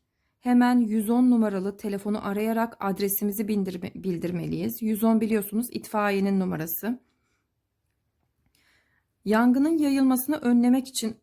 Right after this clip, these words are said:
çocuklar üzerimize düşen bazı görevler var. Yangının çıktığı odanın kapı ve pencerelerini kapatmalıyız ki eğer tabii girebilecek durumdaysak o odaya, yangınlar çok çabuk büyür çocuklar.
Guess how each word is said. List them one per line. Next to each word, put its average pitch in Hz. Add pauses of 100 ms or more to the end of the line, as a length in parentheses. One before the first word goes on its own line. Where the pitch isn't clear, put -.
(140)
çocuklar 220
üzerimize 220
düşen 233
bazı 208
görevler 202
var. - (400)
Yangının 233
çıktığı 269
odanın 208
kapı 240
ve 240
pencerelerini 202
kapatmalıyız 220
ki 214 (360)
eğer 202
tabii 196
girebilecek 196
durumdaysak 175
o 180
odaya, 175
yangınlar 196
çok 220
çabuk 185
büyür 170
çocuklar. 190